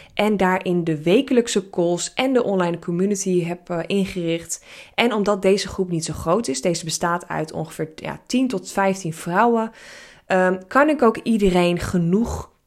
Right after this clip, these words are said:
aandacht geven. Dat klinkt heel kinderachtig, maar ik kan g-, iedereen, zeg maar, gewoon genoeg aandacht geven. Ik kan ieder-, eh, elke week, eh, iemand even, eh, D M'en of dat we even contact hebben via de mail, dat ik even iets check voor je.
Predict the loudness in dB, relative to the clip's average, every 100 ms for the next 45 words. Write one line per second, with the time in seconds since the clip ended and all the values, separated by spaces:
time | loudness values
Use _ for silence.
0 | _ 4 6 4 0 -6 -12 -10 -12 -12
1 | -12 -12 -10 -10 -8 -10 -8 -6 -8 -10
2 | -12 -2 0 0 -4 -14 -4 -2 4 4
3 | 2 2 4 6 6 4 2 0 -2 2
4 | 4 4 2 0 0 0 2 2 0 -2
5 | 0 0 -2 -8 -6 -2 -2 0 -4 -4
6 | -8 -2 0 2 2 2 2 2 4 2
7 | -4 -20 -20 -10 -2 0 0 2 2 2
8 | 0 0 0 0 -2 -2 -4 -8 -6 0
9 | 0 2 2 4 4 0 -4 -8 -8 -4
10 | 0 -2 -2 -6 -2 -2 0 -2 -2 -4
11 | -4 -2 0 4 4 4 0 -4 -6 -6
12 | -8 -2 0 -2 -4 -4 0 0 0